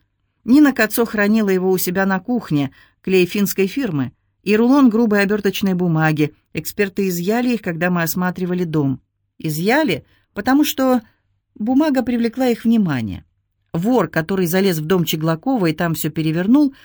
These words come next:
он же наклеил на стекло снаружи бумагу, прежде чем высадить окно. А теперь получается, что это Нина.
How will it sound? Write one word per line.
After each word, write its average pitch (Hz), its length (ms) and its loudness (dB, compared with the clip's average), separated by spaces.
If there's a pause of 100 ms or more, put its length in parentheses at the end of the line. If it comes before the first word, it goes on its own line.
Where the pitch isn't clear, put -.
(220)
он 277 240 4
же 175 120 0
наклеил 185 460 0
на 185 120 0
стекло 202 360 -6
снаружи 214 440 -2
бумагу, 185 480 0
прежде 185 340 -4
чем 156 200 -2
высадить 151 440 -4
окно. 123 400 -6 (320)
А 151 120 -2
теперь 175 340 -2
получается, 208 640 -2
что - 320 -4
это 185 280 -4
Нина. 226 480 4